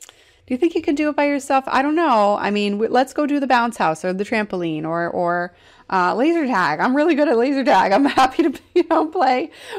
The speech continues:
with you there," right? I did not discourage my child from her interests and her skill sets and her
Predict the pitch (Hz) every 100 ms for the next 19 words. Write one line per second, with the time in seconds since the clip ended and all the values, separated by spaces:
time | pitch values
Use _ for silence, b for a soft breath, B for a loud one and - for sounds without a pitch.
0 | 349 320 277 254 247 240 202 - - 196
1 | 220 220 247 269 269 - - 254 302 320
2 | 285 240 226 196 170 175 180 175 165 160
3 | 165 b b b 208 208 - 262 - -
4 | 180 175 165 - 185 185 196 185 - -
5 | 175 180 180